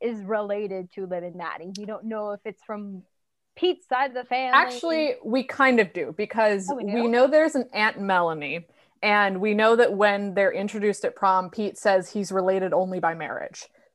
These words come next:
Speaker 2: So, and I'm glad you brought this up, because I did want to, like, I've, I've delved into the family tree before, and I, I've talked to y'all about this,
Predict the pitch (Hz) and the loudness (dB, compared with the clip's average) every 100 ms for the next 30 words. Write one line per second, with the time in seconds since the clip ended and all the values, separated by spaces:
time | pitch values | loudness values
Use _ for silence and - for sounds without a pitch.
0 | - - 254 190 135 - _ _ _ _ | -20 2 4 6 2 -4 _ _ _ _
1 | 233 233 262 302 302 285 233 208 175 185 | 4 8 8 8 6 6 4 0 0 -2
2 | 202 196 214 220 220 208 - 190 185 165 | 0 2 2 0 -2 -6 -6 -2 0 0
3 | 185 175 190 185 240 247 226 233 220 208 | -2 0 -4 2 4 6 4 0 0 0
4 | 208 196 185 185 180 170 160 160 - 175 | 0 -2 -4 -6 -4 -4 -4 -4 -4 -2
5 | 185 180 175 170 165 160 147 143 | -2 -2 -4 -2 -2 -2 -4 -8